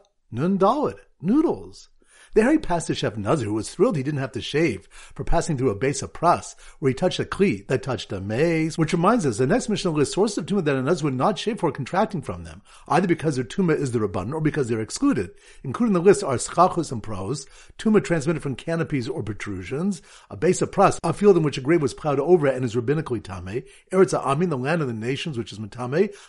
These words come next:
Hagol of a dofik, the cover or walls of a coffin, the kelim enogim a mace, and kelim that touch a corpse. So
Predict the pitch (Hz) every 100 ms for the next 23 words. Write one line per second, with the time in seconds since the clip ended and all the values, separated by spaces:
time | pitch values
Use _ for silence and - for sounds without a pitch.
0 | - 143 139 202 160 139 120 123 185 143
1 | - 170 160 120 120 156 120 107 - 98
2 | 95 151 180 - 147 240 254 139 131 147
3 | 180 190 269 117 - - - 160 156 240
4 | 247 139 131 117 107 - 151 262 285 -
5 | - - _ - 247 247 247